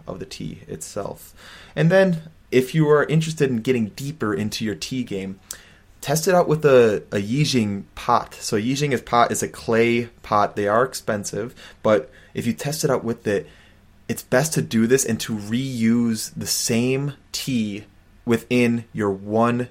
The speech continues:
Yijing pot. So if you have, like, a specific shu pu'er that you really love, you found it, you love it, great.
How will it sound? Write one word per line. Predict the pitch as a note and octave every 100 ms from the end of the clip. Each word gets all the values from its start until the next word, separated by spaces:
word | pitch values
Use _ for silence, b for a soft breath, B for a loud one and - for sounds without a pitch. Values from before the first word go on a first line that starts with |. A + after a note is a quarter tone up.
| _
Yijing | A#2 A2+ G#2+ G#2
pot. | F2 G#2 F2+
So | - G2+
if | -
you |
have, | A2 G#2 G2+
like, | G2+ -
a |
specific | G2 A2 G#2+ A#2 A#2
shu | - A#2+ A2+
pu'er | - G#2+ G2 G2
that | F2
you | G2
really | G2 G#2
love, | G2+ F#2+ F#2+ F2+ - B B
you | -
found | F#2 - G#2 G2+
it, | G2 -
you | G2+
love | F#2+ G2
it, | G2+ F#2+ B B -
great. | G#2+ G#3 D#3+